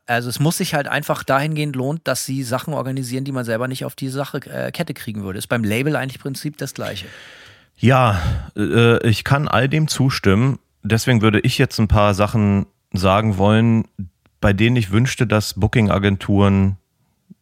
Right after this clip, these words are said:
Speaker 2: ein bisschen anders arbeiten würden. Nummer eins, Booking-Agenturen kriegen normalerweise einen festen Prozentsatz von deinem, von deiner Gage. Ähm, das kann problematisch werden, wenn sie dir Shows booken,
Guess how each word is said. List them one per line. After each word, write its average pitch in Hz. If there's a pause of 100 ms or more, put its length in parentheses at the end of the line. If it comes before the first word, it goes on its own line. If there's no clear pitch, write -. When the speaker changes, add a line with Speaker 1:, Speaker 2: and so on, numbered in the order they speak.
(160)
Speaker 2:
ein 107
bisschen 104
anders 92
arbeiten 82
würden. 80
Nummer 123
eins, 90 (120)
Booking-Agenturen 113
kriegen 110
normalerweise 95
einen 90
festen 95
Prozentsatz 90
von 87
deinem, 85
von 90
deiner 82
Gage. 78 (720)
Ähm, 90 (220)
das 107
kann 139
problematisch 113
werden, 123
wenn 107
sie 104
dir 95
Shows 104
booken, 131